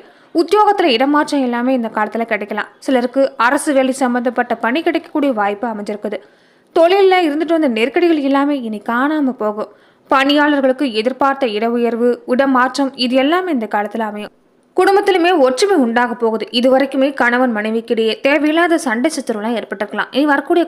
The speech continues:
காலத்துல குடும்ப ஒற்றுமைங்கிறது மேலோங்கும். அதே மாதிரி திருச்செந்தூர் முருகப்பெருமான் வழிபாடுங்கிறது உங்க வாழ்க்கையில பல முன்னேற்றங்களையும் வாழ்க்கையை வளமாக்கக்கூடிய செயல்களையும் கொண்டு வந்து தரும். பூச நட்சத்திரக்காரங்களுக்கு இயல்பாவே இந்த நட்சத்திரக்காரங்கள் நீதி நேர்மை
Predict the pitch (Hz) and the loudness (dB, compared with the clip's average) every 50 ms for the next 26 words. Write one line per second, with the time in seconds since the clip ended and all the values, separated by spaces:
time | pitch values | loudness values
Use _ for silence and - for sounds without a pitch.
0 | - 285 269 262 262 262 262 269 269 - - - 277 277 320 320 311 262 214 208 | 0 0 0 0 -2 -2 0 0 0 0 -2 -4 -2 -2 0 0 0 0 0 -2
1 | 214 214 - 359 349 330 262 220 208 202 247 240 214 202 202 202 214 214 208 202 | -4 -4 -6 -4 -4 -2 -2 -4 -2 -2 -2 -2 -2 -4 -4 -4 -4 -4 -4 -6
2 | 185 - - _ _ _ _ _ _ _ _ - - 247 247 240 226 226 220 208 | -8 -8 -10 _ _ _ _ _ _ _ _ -2 0 2 2 2 2 2 0 0
3 | 214 220 214 - - _ _ _ _ - 403 392 381 440 427 392 370 392 339 247 | -2 -4 -4 -6 -12 _ _ _ _ 2 2 4 4 4 4 4 4 2 2 2
4 | 214 208 240 262 339 339 339 320 311 311 294 254 208 202 208 220 226 247 247 233 | 2 0 0 0 0 0 0 0 2 2 0 2 0 0 0 0 0 0 0 0
5 | 226 226 226 220 226 240 233 - 233 233 226 214 214 208 220 226 226 - 247 233 | 0 -2 -2 0 0 -2 -2 -2 -2 0 0 2 2 0 0 -2 -2 -2 -4 -2
6 | 233 214 202 202 202 208 220 254 302 349 359 359 - 320 277 269 277 277 277 269 | -2 -2 -2 -2 -4 -4 -2 0 0 0 0 0 -2 -2 0 0 0 0 -2 -4
7 | - - 208 214 233 240 262 320 330 339 330 294 226 208 202 208 247 302 349 359 | -6 -4 -2 0 2 2 2 0 0 0 -2 -2 0 0 0 0 0 0 -2 -4
8 | 349 - - - 302 277 262 247 - 240 226 226 247 247 254 262 247 240 214 202 | -4 -6 -6 -4 -2 -2 -2 -2 -2 -4 -4 -2 -2 0 0 0 0 -2 -4 -6
9 | 202 202 202 196 208 202 196 - - - _ _ _ _ _ _ _ _ _ _ | -6 -8 -6 -6 -6 -6 -6 -8 -10 -20 _ _ _ _ _ _ _ _ _ _
10 | - 392 415 - - 440 392 381 349 - 311 262 277 247 - 233 226 226 226 226 | 2 2 2 4 2 2 2 0 0 0 -2 -2 -2 -2 0 -2 -2 0 0 -2
11 | 220 220 220 208 - - - 214 262 262 254 233 254 247 247 247 262 254 247 262 | -2 -2 -4 -8 -8 -10 -4 0 0 2 2 2 2 2 4 4 2 2 2 2
12 | 269 240 226 220 - - - 233 - 226 220 226 220 214 226 220 - - 226 240 | 2 2 0 -2 -4 -6 -6 -4 -2 -2 -2 -2 0 -2 -2 -4 -4 -2 -2 0
13 | 294 359 403 403 392 349 330 294 294 294 | 2 2 2 2 2 2 2 0 0 -2